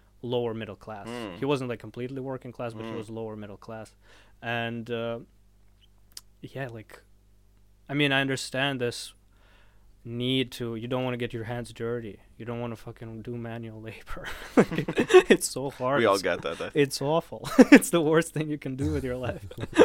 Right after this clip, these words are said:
Speaker 1: <laughs> And most of the people in the world have to do it. And, like, if you see a guy like this, he's, if he sees a chance to do something other than that, just, like, 'cause he's a failed poet too, and whatever, this is, like, this artistic outlet of being, uh,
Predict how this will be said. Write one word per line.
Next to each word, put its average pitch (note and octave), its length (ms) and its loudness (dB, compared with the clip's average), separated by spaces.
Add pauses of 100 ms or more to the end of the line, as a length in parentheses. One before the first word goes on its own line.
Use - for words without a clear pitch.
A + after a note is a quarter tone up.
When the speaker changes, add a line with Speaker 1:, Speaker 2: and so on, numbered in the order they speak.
(140)
Speaker 1:
<laughs> - 560 -6
And C3+ 140 2
most D3 420 6
of C#3 60 -2
the C#3 60 0
people C3+ 300 -4
in B2+ 60 -4
the B2 80 -4
world B2 180 -4
have A#2+ 200 -6
to A2+ 100 -10
do A#2 120 -4
it. G2+ 180 -10 (100)
And, A#2+ 100 -12
like, A#2 160 -8
if B2 160 -10
you C3 140 -2
see C#3 440 0
a C3 140 -4
guy A#2+ 240 -2
like A#2 220 -6
this, A#2+ 220 -12
he's, A#2+ 240 -6
if B2 220 -10
he B2+ 140 -6
sees B2+ 320 -6
a A#2+ 60 -10
chance A#2 480 -12 (480)
to C3 100 -4
do B2 160 -2
something A#2+ 380 -6
other A#2 120 -4
than A2 200 -10
that, A2 260 -6
just, A2+ 200 -8 (280)
like, A#2 260 -10 (360)
'cause C#3+ 140 -2
he's F3 160 2
a D#3 40 2
failed C3+ 380 2
poet A#2+ 340 0
too, A2 400 -8 (100)
and A2 380 -8
whatever, A2+ 380 -6
this G#2+ 240 -10
is, A#2 120 -12
like, A2+ 140 -8
this A2+ 180 -12
artistic A#2 580 -10
outlet A2+ 440 -12
of G#2+ 220 -16
being, A2 580 -10 (140)
uh, G#2 320 -14